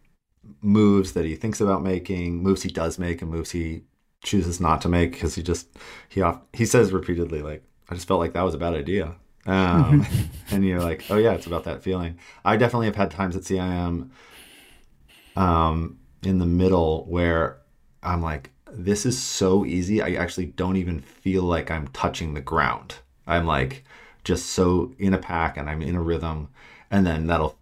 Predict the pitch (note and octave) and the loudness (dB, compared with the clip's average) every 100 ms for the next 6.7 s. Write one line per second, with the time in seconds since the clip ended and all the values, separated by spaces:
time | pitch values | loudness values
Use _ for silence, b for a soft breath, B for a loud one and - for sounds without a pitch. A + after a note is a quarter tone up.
0 | _ F2 E2 D2+ C#2 - A2+ F2+ - D2 | _ -4 -2 -2 -4 0 0 0 0 0
1 | D#2 D#2 - b b b F#2+ F2 - - | 0 -4 -8 b b b 0 0 0 -6
2 | E2+ D#2 D2+ C#2+ - _ _ _ - G2 | 0 0 0 -4 -10 _ _ _ -6 -2
3 | F2 D#2 D2+ - E2+ D#2+ D#2 C#2 - - | 2 2 2 0 -2 -2 -4 -8 -16 -20
4 | _ - A#2 - _ - - G2+ E2+ F2+ | _ -20 -20 -20 _ -4 0 2 2 0
5 | F2+ G2 - D#2+ D#2 C#2+ - A2 F2+ E2 | 0 0 0 -2 -2 -4 0 2 2 0
6 | D2+ C#2 B1+ C#2 C2+ - | -6 -6 -6 -4 -6 -10